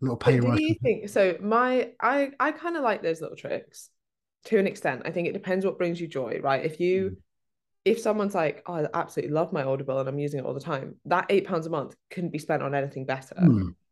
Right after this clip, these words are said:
Speaker 2: Same with people who are like, "Just stop drinking coffee every day and you'll save yourself." And to be fair, you'll save yourself,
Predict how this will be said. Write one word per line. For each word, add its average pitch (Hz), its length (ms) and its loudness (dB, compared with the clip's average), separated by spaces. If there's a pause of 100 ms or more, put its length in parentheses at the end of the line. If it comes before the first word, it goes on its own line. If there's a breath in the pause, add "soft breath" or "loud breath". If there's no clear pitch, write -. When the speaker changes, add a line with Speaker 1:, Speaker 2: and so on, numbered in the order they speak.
(100)
Speaker 2:
Same 202 260 6
with 208 160 0
people 175 220 0
who 175 120 0
are 151 60 0
like, 139 320 -4 (300)
"Just 294 240 -6
stop 277 280 -4
drinking 254 440 -2
coffee 285 400 -2
every 214 260 0
day 160 280 0
and 175 80 -4
you'll 185 120 0
save 220 300 -2
yourself." 190 280 -4
And 226 160 2
to 247 80 0
be 247 120 -2
fair, 233 280 0
you'll 175 240 0
save 226 240 0
yourself, 151 420 -2